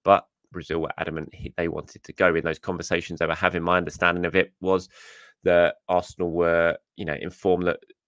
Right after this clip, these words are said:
we're gonna take very good care of Gabriel Jesus. We want him there just so he's around the squad. This is all part of this new kind of philosophy that the Brazilian coach, new Brazilian coach is bringing to the squad. He wants to really sort of build a close-knit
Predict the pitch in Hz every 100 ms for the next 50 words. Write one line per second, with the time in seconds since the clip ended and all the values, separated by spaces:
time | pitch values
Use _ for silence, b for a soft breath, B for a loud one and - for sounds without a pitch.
0 | - - - 101 - 92 - 90 - 92
1 | 87 90 180 165 135 127 117 107 110 104
2 | 104 101 - B B B B - 101 101
3 | - 92 92 92 90 87 _ - 107 92
4 | - 92 85 87 90 87 85 82 - -
5 | 85 65 - 85 92 85 90 82 82 -
6 | 87 80 87 78 - 90 92 - - 87
7 | 85 71 69 87 80 87 82 85 - 87
8 | 85 - B B B 110 113 98 85 87
9 | 85 85 82 - - - 87 85 - 87
10 | - 92 87 80 85 - - - 90 90
11 | 82 - - - 92 85 82 - - 85
12 | - 92 87